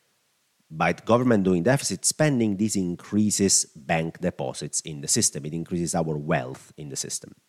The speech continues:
More bank deposits, they are a liability for the commercial banking system, imply more assets for the commercial banking system. Those are bank reserves. And when the government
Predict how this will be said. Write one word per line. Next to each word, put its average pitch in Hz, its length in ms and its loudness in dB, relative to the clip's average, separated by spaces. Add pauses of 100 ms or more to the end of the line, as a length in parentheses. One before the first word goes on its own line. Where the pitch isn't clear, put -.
(480)
More 127 300 8
bank 92 400 0
deposits, 139 640 0 (380)
they 76 100 -2
are 76 120 2
a 76 40 0
liability 78 640 0
for 80 140 -8
the - 60 -6
commercial 78 500 -4
banking 101 360 0
system, 101 400 -2 (240)
imply 110 420 2
more 117 300 4
assets 170 680 0
for - 100 -12
the 80 80 -6
commercial 80 420 -4
banking 69 360 -12
system. 101 380 -2 (220)
Those 123 220 2
are 107 80 6
bank 71 400 -6
reserves. 69 640 -6 (540)
And 90 120 0
when 95 100 4
the 92 100 0
government 98 540 2